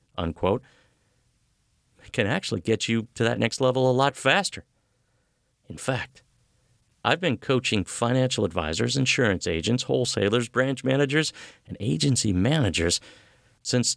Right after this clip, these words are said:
two thousand four, and I've been in the industry since nineteen ninety-three. And so, as a result, I'm confident that wherever you are, whatever level you're at,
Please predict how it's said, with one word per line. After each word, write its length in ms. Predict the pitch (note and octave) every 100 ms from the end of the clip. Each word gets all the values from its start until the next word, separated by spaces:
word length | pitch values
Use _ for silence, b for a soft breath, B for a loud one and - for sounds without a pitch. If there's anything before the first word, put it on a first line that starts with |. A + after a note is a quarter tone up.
| -
two 140 | C3+
thousand 340 | C3+ C#3+ A#2+ G#2
four, 260 | D#3 F3
and 100 | A2
I've 120 | B2+
been 120 | C#3 D3+
in 100 | D3+
the 120 | C#3+
industry 380 | G#3 C#3 - B2
since 300 | - B2 A2
nineteen 340 | A#2 D3+ D3
ninety-three. 680 | C3+ C3+ A#2+ - F3+ A3+ F#2+ B B B B B
And 120 | - A#2+
so, 300 | C3 A#2 - _ _ _ -
as 220 | D3 C#3
a 40 |
result, 480 | G2+ E2+ D#3 A#2+ - _ _ _ _ _ -
I'm 220 | E3 F#3+ -
confident 540 | - G3+ E3+ D#2 D2+ - _ _ _
that 120 | - E2
wherever 380 | D#2+ E2+ D3+
you 280 | A#3+ G#3+ G3
are, 280 | B2 F2+ D2+
whatever 380 | F2+ A#2+ D3 F3+
level 460 | A#2 G#2+ C3 C#3
you're 200 | A#2+ A2+
at, 240 | A#2+ A#2+